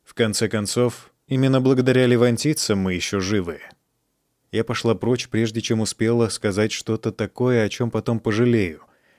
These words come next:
и через десяток быстрых шагов поняла, что иду без цели. Но я шла дальше, ведь, остановившись, выглядело бы глупо. Однако шла я с тяжёлым сердцем, чувствуя себя оторванной от людей вокруг, даже тех, кто говорит на одном языке со мной и делит обычаи.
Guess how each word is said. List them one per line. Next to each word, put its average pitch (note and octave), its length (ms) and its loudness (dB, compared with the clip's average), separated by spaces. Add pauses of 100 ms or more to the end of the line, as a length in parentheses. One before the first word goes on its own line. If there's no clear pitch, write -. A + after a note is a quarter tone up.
(100)
и F#2+ 100 -8
через G2+ 240 -6
десяток A2 480 -4
быстрых B2 400 -2
шагов A2 420 -4
поняла, A#2+ 400 0
что B2 240 0
иду A#2+ 160 0
без C3+ 260 -6
цели. E2+ 580 -4 (560)
Но G#2+ 80 -6
я C3+ 120 0
шла D3 240 2
дальше, B2+ 640 2
ведь, G2 220 0
остановившись, G#2+ 840 -2
выглядело A#2 520 2
бы A#2 120 2
глупо. A2+ 520 -2 (360)
Однако A#2 320 -8
шла A2 300 -4
я A2+ 140 0
с - 100 -10
тяжёлым A2 540 0
сердцем, F2+ 680 -4
чувствуя G2+ 540 -4
себя G2+ 340 -2
оторванной A2 640 0
от - 100 -6
людей G#2 320 -2
вокруг, G#2 540 -2 (260)
даже A#2 240 -4
тех, C3 260 -4
кто - 220 -2
говорит A#2 400 4
на A#2 80 2
одном A#2 300 2
языке A#2 420 0
со A#2+ 220 0
мной A#2+ 340 2
и F2+ 80 -2
делит G#2+ 420 -2
обычаи. G#2+ 760 -6